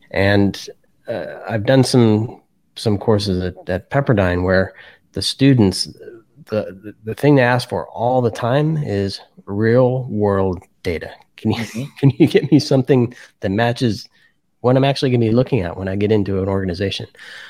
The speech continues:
Speaker 1: So how, that next level, t-, describe to me how important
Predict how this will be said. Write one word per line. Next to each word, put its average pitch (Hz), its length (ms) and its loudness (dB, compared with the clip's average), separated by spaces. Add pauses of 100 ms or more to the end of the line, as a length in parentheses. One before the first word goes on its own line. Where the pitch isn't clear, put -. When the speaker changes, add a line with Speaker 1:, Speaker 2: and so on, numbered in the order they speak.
(140)
Speaker 1:
So - 160 -4
how, 131 320 0 (460)
that 120 140 -4
next 147 280 0
level, 107 300 2
t-, - 180 -6 (220)
describe 135 400 0
to 131 60 -2
me 123 180 2
how 117 360 2
important 104 640 -2